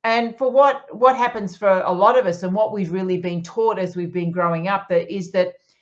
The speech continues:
the answer lies outside of us, that, you know, if we take a pill, we will fix the problem.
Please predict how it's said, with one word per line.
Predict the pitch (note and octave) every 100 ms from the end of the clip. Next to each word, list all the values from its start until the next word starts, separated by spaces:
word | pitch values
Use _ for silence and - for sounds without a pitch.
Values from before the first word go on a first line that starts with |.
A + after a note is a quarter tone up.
| _ _ _ _
the | G3+ G3+ -
answer | G3 A3+ B3+ - D#3 D#3+ E3+ _ _ _ -
lies | F3+ F#3+ F#3+ F3+
outside | F3 E3+ - E3+ E3+ E3
of | C#3
us, | - -
that, | G3 F3+ -
you | F#3 F3
know, |
if | D#3+ G#3 -
we | B3+ A#3+
take | - G#3+ G#3
a | G#3
pill, | - C4+ A3+ F3 F3 - _
we | G3
will | G3+ G3+
fix | E3+ F#3 - -
the | -
problem. | F#3 F3 D#3+ C3 -